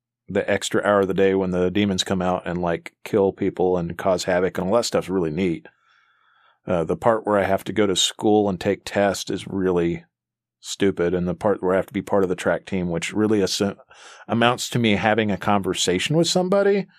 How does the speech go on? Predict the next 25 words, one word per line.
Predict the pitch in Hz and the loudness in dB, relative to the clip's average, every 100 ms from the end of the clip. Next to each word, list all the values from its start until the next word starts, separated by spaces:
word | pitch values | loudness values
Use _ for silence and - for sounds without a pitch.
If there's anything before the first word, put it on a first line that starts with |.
| _ _ _ | _ _ _
and | - | -2
then | 104 | 0
having | 95 113 107 | 2 2 2
a | 92 | -2
follow-up | - 107 113 123 | 0 2 2 2
conversation | - 123 127 139 131 123 | 0 0 2 0 0 0
after | 113 - 107 | 0 2 2
I | |
ran, | 90 90 98 147 156 _ _ _ _ _ - | 2 0 0 0 -2 _ _ _ _ _ -6
which | 107 - | -4 -2
is, | 110 | 0
like, | 101 98 - - _ - - _ _ _ - | 2 2 0 -20 _ -20 -20 _ _ _ -2
two | 127 | 0
paragraphs | 113 107 104 104 95 - | 4 2 4 2 2 0
worth | 98 | -2
of | 92 | -2
text, | - 107 - - - | 2 2 2 -8 -8
which | 98 - - | -6 -4 -6
that | - 101 95 | -2 -2 -2
whole | - 107 113 110 | 0 2 4 2
interaction, | 107 101 101 107 139 131 | 2 2 0 0 -2 -2
like, | 92 | -2
takes | - 98 85 | -2 -4 -2
a | |
minute, | 82 117 | 0 -2